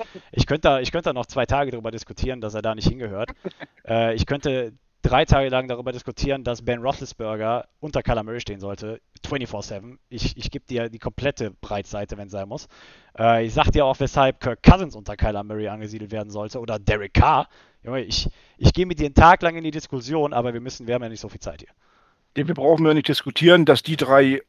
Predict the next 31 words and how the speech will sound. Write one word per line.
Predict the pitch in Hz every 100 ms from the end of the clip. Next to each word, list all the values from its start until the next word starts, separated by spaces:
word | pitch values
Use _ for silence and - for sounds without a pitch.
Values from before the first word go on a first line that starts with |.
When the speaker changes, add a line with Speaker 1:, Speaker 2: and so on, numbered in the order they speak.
| _ - - -
Speaker 2:
eigentlich | 117 139 143 123
hinter | 151 151
Kyler | - 139 131
Murray | 135 139
stehen, | - 143 135
da | 123
sind | 143
wir | 135
beide | 123 123 123
konform. | 117 - 135 104 - - - - _
Aber | 139 139
hast | 147
du | 165
dir | 151 151
das | 143 151
Ranking | 151 160
angeschaut, | 214 170 208 214 208
das | 156
Bild? | 143 175 - - _
Dann | 135 127
weißt | 147 -
du |
auch, | 139 131
warum, | 139 135 135 131 135
äh, | 139
Roethlisberger | 135 139 143 - 131 120
vor | - 139
Kyler | - 104
Murray | 110 104 107 104
ist. | - - _ -
Speaker 1:
Ja, | 147